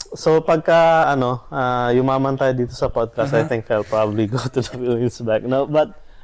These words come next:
Speaker 1: um, yeah, I think, uh, probably in the near future, probably two years.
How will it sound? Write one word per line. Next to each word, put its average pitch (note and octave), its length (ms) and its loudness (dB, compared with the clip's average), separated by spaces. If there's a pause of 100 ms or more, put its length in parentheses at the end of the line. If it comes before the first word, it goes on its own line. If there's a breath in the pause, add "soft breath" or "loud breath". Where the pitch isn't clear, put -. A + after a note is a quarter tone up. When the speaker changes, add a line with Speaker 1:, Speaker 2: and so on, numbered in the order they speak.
Speaker 1:
um, C3+ 320 0
yeah, D#3+ 160 0
I C#3 80 0
think, D#3+ 240 -4
uh, D3 80 2
probably B2 400 -2
in A2+ 80 -6
the G#2+ 100 -6
near G#2+ 220 -4
future, G2+ 400 -12
probably G2+ 340 -8
two G2 220 -14
years. F#2+ 400 -12